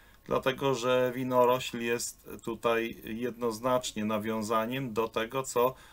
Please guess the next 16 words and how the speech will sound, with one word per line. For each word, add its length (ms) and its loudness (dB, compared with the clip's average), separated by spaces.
w 80 -16
Izajasza 800 2
i 340 -8
innych 360 -6
miejscach 400 -2
Starego 400 0
Testamentu 640 -2
było 220 0
pokazane 580 0
jako 320 -2
winorośl, 680 -2
którą 380 -4
wtedy 360 -6
był 200 -4
Izrael. 600 -2
Teraz 380 6